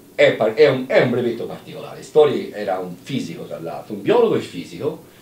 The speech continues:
quindi era quasi un tuo collega diretto, Carlo Giorgio, il quale secondo me non ha mai, cioè, pochi la sanno questa cosa. Sono quelle situazioni che bisogna un po', sai, bisogna stare attenti a cosa dici, che oggi in Italia siamo un paese, mamma mia, si dice: "Ah, ma attenzione, c'è il deuterio",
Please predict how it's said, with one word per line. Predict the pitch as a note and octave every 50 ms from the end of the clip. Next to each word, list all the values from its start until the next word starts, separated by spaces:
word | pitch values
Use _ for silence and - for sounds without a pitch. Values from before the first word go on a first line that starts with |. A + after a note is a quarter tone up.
| -
quindi | - C#3 A#2+ G#2+ G2
era | F#2+ F#2+ F#2 F2+ F#2
quasi | - C#3 C3 A2+ A#2
un | G#2+ G2+ G2
tuo | C3+ C3+ A#2
collega | A2 G#2 F#2+ G#2+ A#2 A2+ F#2+
diretto, | F2 A2 B2+ - - - - - E2+ E2 - - - -
Carlo | - G#2 G2+ G2+ A#2+ D3 C#3+
Giorgio, | A#2+ A#2+ A#2 A2 - - - - - - - - -
il | - C#3
quale | - F3 E3+ D3+
secondo | C3 D3+ D3+ D#3+ E3 D3+
me | C3+
non | B2+
ha | B2 B2
mai, | A#2+ B2 D#3+ E3+ D3+ C3+ A#2+ G#2+ -
cioè, | - D3+ C3 A2+ - - -
pochi | - F3+ B2 A#2
la | A2 F#2+ -
sanno | - A#2 F#2+ E2+ D#2+ D#2 -
questa | - - - - - -
cosa. | - C#2+ - - - - - - - - - - - - - - -
Sono | - - -
quelle | C3+ B2+
situazioni | - A#2 A2+ A2 G2 - - C3 A#2+ G#2+ F#2+
che | F#2+ F#2+
bisogna | E2 E2 F2 G2 F#2 F#2 F2+
un | F2 E2+ -
po', | F#2+ F2 F2
sai, | E2+ - - F2+ E2+ E2
bisogna | E2 E2+ F2 F2 G2 F#2+ F#2+
stare | G2+ G#2+ G2 - - -
attenti | F2+ - - - G#2+ G2+ F#2+ F2+ F#2
a | F2
cosa | - G2 F#2+ G#2+ G#2
dici, | G2+ A#2 A#2 A2 G#2 - - F2
che | F2+ F#2
oggi | F#2 G2 G2 G2 - F2+
in | F#2 F2+
Italia | F2 - - G#2 G#2 G#2+ F#2 F2+
siamo | - F#2 F2+ F2+
un | F2 -
paese, | F2+ F2+ F#2 G#2 G2 G2 F#2
mamma | F2 - G#2 G#2+ G2 F2+
mia, | F2+ E2+ E2+
si | F2 F#2+
dice: | - G#2
"Ah, | G#2 D#3+ - A3 -
ma | - F#3
attenzione, | - - F3+ F3 E3+ E3+ - - A3+ A3 G3
c'è | - -
il | F3+ F3 -
deuterio", | - C4+ B3+ - - C#4 C4 A#3 - - - -